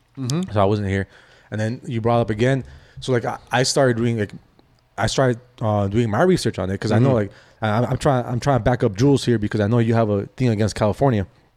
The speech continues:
Speaker 1: I
Speaker 2: Um,
Speaker 1: do?
Speaker 2: and so I, I started doing my research.
Speaker 1: Okay.
Speaker 2: You know what I'm saying?
Speaker 1: Mm-hmm.
Speaker 2: And let me see, 'cause I know what's fucked up about it. The, the fucked up part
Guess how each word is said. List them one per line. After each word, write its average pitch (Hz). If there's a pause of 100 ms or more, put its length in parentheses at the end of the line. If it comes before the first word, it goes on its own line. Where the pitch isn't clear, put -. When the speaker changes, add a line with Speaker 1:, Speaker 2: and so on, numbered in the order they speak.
(640)
Speaker 1:
I 123
Speaker 2:
Um, 107
Speaker 1:
do? - (880)
Speaker 2:
and 101 (720)
so -
I, 120
I 156
started 151
doing 123
my 160
research. 95
Speaker 1:
Okay. 107
Speaker 2:
You -
know 175
what 90
I'm 90
saying? 120 (260)
Speaker 1:
Mm-hmm. 113
Speaker 2:
And 101
let 98
me 101
see, 92 (420)
'cause 107 (520)
I 139
know 175
what's 180
fucked -
up 175
about 104
it. 104 (440)
The, 117
the 135
fucked 202
up 208
part 196